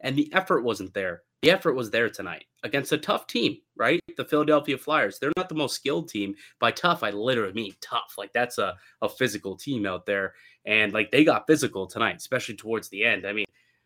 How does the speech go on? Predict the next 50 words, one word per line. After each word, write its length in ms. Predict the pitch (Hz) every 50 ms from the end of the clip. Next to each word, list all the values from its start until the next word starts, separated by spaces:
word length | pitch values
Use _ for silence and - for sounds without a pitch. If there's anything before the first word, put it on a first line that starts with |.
| _ _ -
uh, 220 | 120 113 110 107
Mark 280 | 101 113 143 147 127 -
Giordano, 640 | - 107 98 92 85 110 123 131 123 110 90 101 107
how, 360 | - 113 123 127 117 98 87 87
howdy, 680 | - 110 117 120 117 101 92 90 101 120 123 - - - - -
way 140 | 120 139 139
to 100 | 107 90
come 280 | - - 117 107 101 110
in 180 | 123 127 104 92
and 100 | 87 -
fight 340 | - - 120 123 127 123
for 80 | - 101
your 180 | 92 92 87 _
boy 300 | - 107 127 143 139 123
there. 220 | 98 95 92 90 87 90
Michael 320 | 107 117 117 - 101 87 -
Bunting 380 | 107 110 120 123 - 127 131
a 80 | 131 127
little 240 | 123 127 127 120 117
bit 220 | 117 123 110 -
too. 320 | - - 113 117 127 139 139
Like, 220 | 120 104 101 - _ _ _ _ - - _ _ _ -
I 80 | 110
mean, 160 | 110 117 117
we, 160 | 123 147 165 151
we, 160 | 123 135 143
we 220 | 143 156 202 262 277
had 140 | - 277 262
a 40 | 262
little 200 | 254 254 254 226
bit 120 | 254 247
of 40 | 226
everything 480 | 175 185 214 269 302 302 302 123 107 107
in 100 | 110 107
this 160 | 107 92 -
game 280 | - 101 98 95 95 92
tonight. 380 | - - 92 90 90 90 90 87
Like, 100 | 98 -
it 80 | - 123
was 180 | 131 135 135 151
extremely 800 | 156 151 135 - - - - 123 139 165 208 202 165 131 110 113
entertaining. 640 | 113 101 - 101 101 - - 107 101 95 92 90
It 80 | 92 101
was 160 | 117 123 127
a 40 | 139
good 220 | 131 - 143 156
one. 220 | 156 135 110 107 110
And 100 | 110 113
it 60 | 117
was 220 | 127 139 127 -